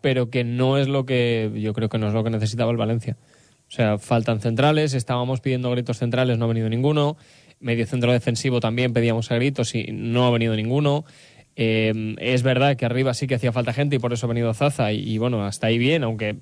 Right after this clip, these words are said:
no sé yo si es cien por cien el perfil de, de delantero nueve que se pedía, pero bueno, al final es un tío más arriba que, eh, ahí vale. Eh, y Orellana, es verdad que lo, creo que lo dijo Sempere ayer, eh, no recuerdo quién lo decía,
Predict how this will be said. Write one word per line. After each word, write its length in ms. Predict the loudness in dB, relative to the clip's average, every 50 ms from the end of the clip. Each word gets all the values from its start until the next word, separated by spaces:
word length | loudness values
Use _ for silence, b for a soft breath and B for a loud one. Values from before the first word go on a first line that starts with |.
| -14 -16
no 280 | -12 -8 -4 -2 -2 -2
sé 180 | 0 0 2 2
yo 120 | 2 2
si 300 | 0 0 -2 -2 -2 -2
es 320 | -2 -2 -2 -4 -6 -8 -14 -10
cien 240 | -4 -2 0 0 0
por 120 | -2 -2
cien 260 | -2 0 0 2 2 0
el 100 | -2 -2
perfil 680 | -4 -6 -4 -4 -4 -4 -4 -2 -2 0 0 2 0 2
de, 260 | 2 2 2 2 0
de 140 | 0 -2 -2
delantero 600 | -2 -2 0 0 0 0 0 0 0 2 2 2
nueve 400 | 2 2 2 4 4 2 2 0
que 100 | 0 -2
se 120 | -2 -2
pedía, 300 | -2 0 0 0 0 0
pero 160 | 0 -2 -2
bueno, 180 | -2 -2 -4 -4 B B B B B B B B
al 120 | B -8 -4
final 280 | -2 0 2 2 2 2
es 100 | 2 0
un 200 | 0 0 0 0
tío 160 | 0 0 0
más 160 | 0 0 0
arriba 320 | 0 2 2 2 2 0 0
que, 200 | -4 -6 -8 -10 _ _ -20
eh, 140 | -18 -18 -18 -16 -12
ahí 320 | -8 -4 -2 0 0 2
vale. 320 | 2 2 2 2 0 -2 b b b b b b b b b b b b _ _ -4
Eh, 300 | -2 0 2 2 0 0 0
y 120 | 0 2
Orellana, 600 | 2 2 2 2 2 2 2 2 2 0 0 -2 -4
es 180 | -2 -2 0 2
verdad 260 | 2 2 2 0 0
que 120 | 0 0
lo, 100 | -2 -2 -4 _ -8
creo 200 | -4 -2 -2 0
que 60 | 0
lo 80 | 0 0
dijo 160 | -2 -2 -4
Sempere 280 | -4 -2 -2 -2 0 0
ayer, 280 | 0 0 0 -2 -4 -8 -10
eh, 420 | -8 -6 -4 -2 -2 -2 -2 -2 -4 -8 -12 -14 -12
no 240 | -10 -6 -4 -4 -2
recuerdo 400 | 0 0 0 2 2 0 0 0
quién 180 | -2 0 0 2
lo 80 | 2
decía, 300 | 0 0 -2 -4 -4 -4